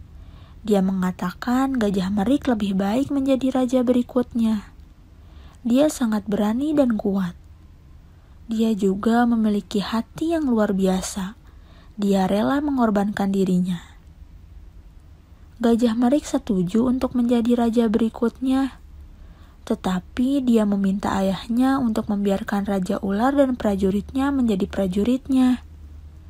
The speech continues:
Raja setuju. Sejak itu, Raja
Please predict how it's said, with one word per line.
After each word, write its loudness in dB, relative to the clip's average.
Raja 2
setuju. -2
Sejak -2
itu, 0
Raja 2